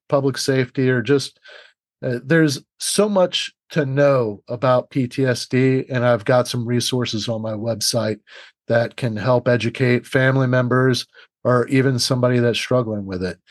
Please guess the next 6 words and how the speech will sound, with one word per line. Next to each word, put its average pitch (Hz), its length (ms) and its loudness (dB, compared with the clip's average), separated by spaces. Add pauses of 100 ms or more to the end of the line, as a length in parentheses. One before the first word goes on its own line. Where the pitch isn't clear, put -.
(340)
Um, 107 460 -2 (1300)
you 110 140 -4
know, 120 320 2 (400)
it, 117 240 -4 (1700)
it's 123 280 -6
not 147 500 2